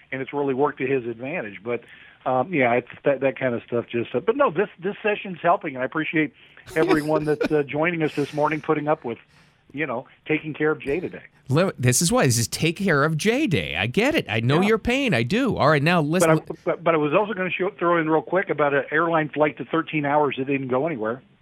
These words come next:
Speaker 2: What?
Speaker 1: Yep, Emirates
Speaker 2: All right.
Speaker 1: Air. It, it, it was a,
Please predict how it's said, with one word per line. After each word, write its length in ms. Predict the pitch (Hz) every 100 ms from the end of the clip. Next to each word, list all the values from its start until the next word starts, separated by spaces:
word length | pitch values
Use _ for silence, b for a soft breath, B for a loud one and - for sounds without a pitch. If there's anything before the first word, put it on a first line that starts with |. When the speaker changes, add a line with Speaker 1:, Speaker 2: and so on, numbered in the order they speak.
| -
Speaker 2:
What? 380 | 190 349 - - _ _ _ _ _ -
Speaker 1:
Yep, 220 | 175 - _ -
Emirates 80 | 165
Speaker 2:
All 60 |
right. 160 | 160 127
Speaker 1:
Air. 380 | 170 131 113 127
It, 60 | 139 143
it, 140 | 131 - -
it 160 | 143
was 200 | 135 127
a, 200 | 120 131